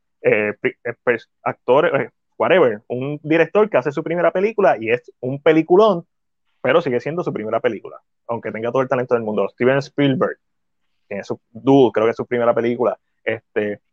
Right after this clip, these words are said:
James Cameron co-, tiene un, un cortometraje y después, ¿cuál es su primera película? Sé que es una de sus primeras, es Piraña dos. So, obviamente, <laughs> Piraña dos no va a definir la carrera de James Cameron. Eh, eh,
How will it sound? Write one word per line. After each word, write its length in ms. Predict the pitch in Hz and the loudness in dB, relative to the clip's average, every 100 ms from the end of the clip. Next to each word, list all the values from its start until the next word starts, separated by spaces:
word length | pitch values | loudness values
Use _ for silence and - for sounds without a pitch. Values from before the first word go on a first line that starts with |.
| _ - | _ -6
James 220 | 123 135 | -6 -2
Cameron 380 | 147 143 123 110 | 0 2 0 0
co-, 180 | 113 - _ _ | -2 -4 _ _
tiene 200 | 110 113 | -6 -6
un, 260 | 135 143 _ _ | -6 -10 _ _
un 100 | 127 | -8
cortometraje 600 | 127 120 135 123 151 156 | -4 -2 -2 0 0 2
y 20 | |
después, 240 | 120 - 104 | 0 0 -4
¿cuál 140 | 123 | -4
es 80 | 123 | -4
su 80 | 131 | -4
primera 320 | 123 123 123 | -4 0 0
película? 460 | 120 135 147 143 135 | 0 0 2 2 2
Sé 120 | 113 | 2
que 120 | 117 | 2
es 40 | 127 | 2
una 200 | 127 131 | 0 -2
de 100 | 127 | -4
sus 100 | 131 | -8
primeras, 360 | 127 120 123 123 | -6 -2 0 -2
es 100 | - | -4
Piraña 340 | 127 127 123 | -2 0 2
dos. 340 | 117 117 - _ _ _ _ _ _ _ _ | 2 2 0 _ _ _ _ _ _ _ _
So, 120 | - 98 | -6 0
obviamente, 600 | 131 156 131 151 139 - - - | 4 4 4 0 -4 -8 -10 -10
<laughs> 120 | 156 _ _ _ - - - _ | -12 _ _ _ -16 -16 -16 _
Piraña 380 | - 120 123 139 | 2 2 4 4
dos 180 | 135 139 | 4 4
no 140 | 131 | 4
va 140 | 123 127 | 6 4
a 20 | |
definir 460 | 123 123 113 117 - | 2 -4 -6 -8 -4
la 140 | 117 | -2
carrera 360 | 113 117 117 113 | 0 0 0 0
de 100 | 110 | -2
James 220 | 113 - | -8 -6
Cameron. 380 | 139 139 98 95 _ _ _ - | -4 -4 -6 -12 _ _ _ -8
Eh, 300 | 104 101 101 _ _ _ _ _ _ _ _ | -6 -8 -12 _ _ _ _ _ _ _ _
eh, 200 | 104 104 | -10 -10